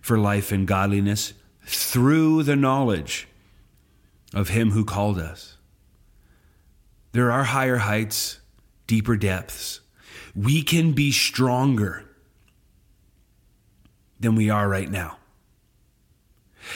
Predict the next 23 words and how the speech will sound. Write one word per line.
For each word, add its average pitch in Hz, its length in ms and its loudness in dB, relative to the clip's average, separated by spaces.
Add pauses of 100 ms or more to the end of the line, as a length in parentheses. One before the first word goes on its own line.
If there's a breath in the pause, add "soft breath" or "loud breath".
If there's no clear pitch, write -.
(160 loud breath)
And 139 160 4
we 151 140 6
achieve 156 420 0
these 143 220 2
heights - 680 -2 (120)
and 127 200 0
depths. - 680 -2 (1800)
Our 127 100 0
strength 143 800 0
grows 123 840 2 (440 loud breath)
when 131 240 4
we 143 160 2
grow 120 580 2
in 120 140 2
the 113 100 4
knowledge 117 400 0
of 101 120 0
God. 95 400 -4 (2500 loud breath)
Ephesians 156 520 2
three 147 160 0
seventeen 127 460 0
says 107 280 -2
this, 117 280 -2